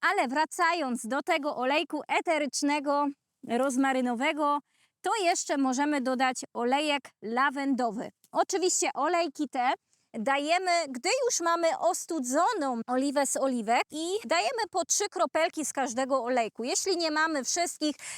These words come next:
to możemy chociaż dwa z nich sobie tutaj dać. Może być również olejek goździkowy. Olejki te będą poprawiały ukrwienie, ale będą też działały przeciwbólowo, a więc w czasie bolesnego okresu warto sobie wdrożyć taką herbatkę,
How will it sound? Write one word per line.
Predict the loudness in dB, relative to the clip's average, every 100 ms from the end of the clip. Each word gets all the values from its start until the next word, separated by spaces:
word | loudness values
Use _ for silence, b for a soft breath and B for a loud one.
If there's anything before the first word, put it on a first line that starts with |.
| -4
to | 0 2
możemy | 2 2 0 0
chociaż | -2 0 0 0
dwa | 0 2 0
z | 0
nich | -2 -2 -2
sobie | -2 0 0 -2
tutaj | -4 -4 -4
dać. | 0 0 0 -8 B B
Może | 0 0 0
być | -2 -2
również | 0 2 2 0
olejek | -2 0 2 0
goździkowy. | -2 -2 -2 -2 -4 0
Olejki | 0 0 -2 -4
te | -2
będą | 0 2 2 2
poprawiały | 0 -2 -2 0 0 0 -4
ukrwienie, | -8 -6 -2 0 0 -2 B B -6
ale | 0 0
będą | 0 -2 -2
też | -2 -2
działały | -2 0 0 0
przeciwbólowo, | -2 -4 -4 -4 0 0 -2 -4
a | 0 0
więc | 0 -6 B B -16
w | -2
czasie | 0 0 0 -4 0
bolesnego | 2 2 0 -2 -4 -2 -2
okresu | -4 0 0 0 -4 -6 B B
warto | 0 0 0 -2
sobie | -4 -2 0
wdrożyć | 0 0 -2 -4
taką | -2 0 0
herbatkę, | 0 0 2 0 0 0